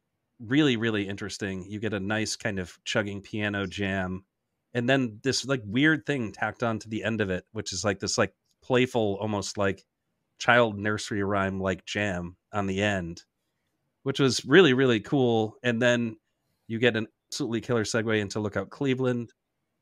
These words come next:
which spawned the clams tweet, because at this particular moment in time, the scent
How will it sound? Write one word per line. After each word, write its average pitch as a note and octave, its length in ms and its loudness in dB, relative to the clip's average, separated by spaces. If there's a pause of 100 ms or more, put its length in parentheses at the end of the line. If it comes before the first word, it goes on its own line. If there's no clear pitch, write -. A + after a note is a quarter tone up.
which G#2 280 0
spawned A2 560 0
the F#2+ 280 -2 (460)
clams A#2 400 0
tweet, D#2 320 -8 (580)
because F#2+ 220 -4
at G2+ 80 4
this A2 140 -2
particular G#2+ 420 0
moment G#2 280 2
in F#2 120 -2
time, F#2+ 560 2 (540)
the - 80 -2
scent - 460 0